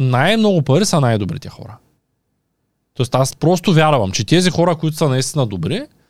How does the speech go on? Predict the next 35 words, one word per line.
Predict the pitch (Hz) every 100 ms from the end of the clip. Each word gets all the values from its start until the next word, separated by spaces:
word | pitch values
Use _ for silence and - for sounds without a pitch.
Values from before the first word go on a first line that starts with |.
| _ _
те | 165
в | 202 165
дългосрочен | 160 143 120 151 190 185 120
план | 104 113 226 294 - _ _ _ _ _ _ _ _ _
имат | 180 196 151
богатство. | 127 113 92 - - - _ _ _ _ _ _
Просто | 147 175 180
защото | 175 - 143 131
са |
добри. | 113 113 92 82 - _ _ _ _ _ 107 - _ -
Така | - 165
вярвам | 160 165 185 175
аз. | 151
Това | - 139
си | 139
е |
моето. | 147 151 147
Не | 120
знам | 117 123 131
дали | 135
това | 131 135
е |
ограничаващо | 135 127 120 110 131 135 120 117
или |
по-скоро | 107 120 - 120 104
не, | 110 233
но | 262 262 - - - -
аз | 139 202
вярвам, | 175 175 226 226
че | - 165 156 _ _ _ _
всички | - - 247 240
добри | 170 160
хора | 185 170 160
са | 143
богати, | 101 95 95 120 269